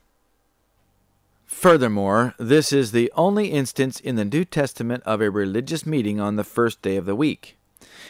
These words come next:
If this would have become the practice of the apostles, there would certainly have been more records of this happening. And since the Sabbath commandment was so important to the Jews,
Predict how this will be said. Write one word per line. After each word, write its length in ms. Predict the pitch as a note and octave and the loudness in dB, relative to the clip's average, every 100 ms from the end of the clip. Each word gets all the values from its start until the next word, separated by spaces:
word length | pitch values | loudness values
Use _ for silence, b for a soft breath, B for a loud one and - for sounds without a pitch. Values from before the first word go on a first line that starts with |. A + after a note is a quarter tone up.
| B | B
If 160 | D3 C3 | 2 2
this 320 | E3 G#3+ - | 0 -2 -2
would 160 | G3 F3 | -2 0
have 180 | E3+ | -2
become 360 | D#3 - D3 C#3 | -2 -2 -2 -2
the 80 | A2+ | -4
practice 480 | C3 C3+ - A2 G#2+ | -2 -4 -4 -6 -6
of 120 | F#2 | -4
the 120 | F#2+ | -4
apostles, 680 | F2+ C#3 D#3 - C#2+ A#1+ - B B B | -2 0 0 -2 -8 -10 -14 B B B
there 160 | A#2+ B2+ | 0 2
would 200 | A#2 G#2+ | 2 0
certainly 460 | - G3+ - C3 A#2 | 0 0 0 -2 -2
have 240 | A#2 F2+ | -2 -2
been 160 | A2 G#2 | -2 0
more 240 | G#2 G2+ | 0 0
records 460 | C#3 D#3 F#2+ F2 - G#2+ | 0 -2 -4 -8 -10 -8
of 160 | G2 | -4
this 180 | G2 F#2+ | -4 -4
happening. 480 | C3 C#3 F#2 A1+ - _ _ _ B B B D3 | -6 -6 -6 -10 -14 _ _ _ B B B -6
And 160 | D3 | -4
since 260 | - G#3+ - | -2 -4 -4
the 120 | E3+ | -6
Sabbath 440 | - A3 G#3 D#3 | -2 -2 0 -2
commandment 500 | - C#3 D3+ C3+ A2+ | -4 -6 -2 -2 -4
was 140 | A2+ A2 | -6 -8
so 200 | D3+ E3 | -4 -4
important 440 | D3+ E3 F#3 C#3+ | -4 -2 -2 -2
to 60 | A2 | -6
the 100 | G2 | -6
Jews, 560 | E2+ D3+ D#3 - - | -2 -2 -2 -4 -18